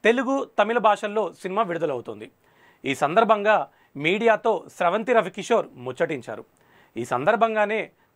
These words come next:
త్రివిక్రమ్ గురించి కూడా మాట్లాడారు. ఒకప్పుడు వరుసపెట్టి సినిమాలు తీసిన రవికిషోర్ ఈ మధ్యకాలంలో బాగా జోరు తగ్గించారు.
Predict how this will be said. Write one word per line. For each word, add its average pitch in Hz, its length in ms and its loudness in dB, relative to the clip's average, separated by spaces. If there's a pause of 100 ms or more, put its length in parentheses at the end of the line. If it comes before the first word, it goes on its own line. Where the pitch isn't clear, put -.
త్రివిక్రమ్ 277 440 4
గురించి 233 260 -2
కూడా 226 180 4
మాట్లాడారు. 160 680 -2 (480)
ఒకప్పుడు 156 640 2 (200)
వరుసపెట్టి 240 560 0
సినిమాలు 240 300 0
తీసిన 202 300 -6
రవికిషోర్ 165 680 -4 (380)
ఈ 156 100 0
మధ్యకాలంలో 208 800 2
బాగా 151 500 4
జోరు 165 320 -2
తగ్గించారు. 120 560 -10